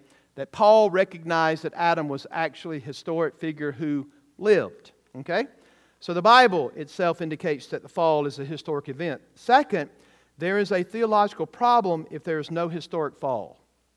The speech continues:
Clearly, humans today are sinful. Now, don't start talking about the husband you live with or your wife, but I'm just telling you now, you're a sinner, right? All of us. So,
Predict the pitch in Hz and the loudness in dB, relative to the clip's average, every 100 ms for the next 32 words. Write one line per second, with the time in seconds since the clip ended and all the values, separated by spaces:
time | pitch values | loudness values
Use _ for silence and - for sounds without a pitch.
0 | _ _ _ _ _ _ _ _ _ _ | _ _ _ _ _ _ _ _ _ _
1 | _ - 220 262 247 135 87 - _ _ | _ -8 -4 2 2 0 -6 -20 _ _
2 | _ _ 196 202 190 180 175 165 160 143 | _ _ -4 -2 -2 -4 -4 0 0 0
3 | - 156 131 - - _ _ _ _ _ | -4 -10 -10 -12 -20 _ _ _ _ _
4 | _ _ _ 127 147 180 220 214 220 202 | _ _ _ -10 -8 -2 2 2 2 -2
5 | 220 190 185 185 190 185 156 156 160 151 | 0 0 0 0 0 0 -2 -8 -6 -4
6 | 139 147 147 143 160 175 156 127 123 131 | -4 -4 -4 -4 -4 0 0 0 -4 -8
7 | 151 147 185 165 170 165 131 127 139 - | -8 -6 -4 -4 -4 -4 -4 -6 -8 -8
8 | 117 - _ _ _ _ _ _ _ _ | -14 -14 _ _ _ _ _ _ _ _
9 | 127 156 175 _ - 180 190 131 98 - | -6 -6 -6 _ -2 4 4 2 -4 -16
10 | - - _ _ _ _ _ - - 185 | -20 -20 _ _ _ _ _ -10 0 2
11 | 180 170 156 | 2 0 -4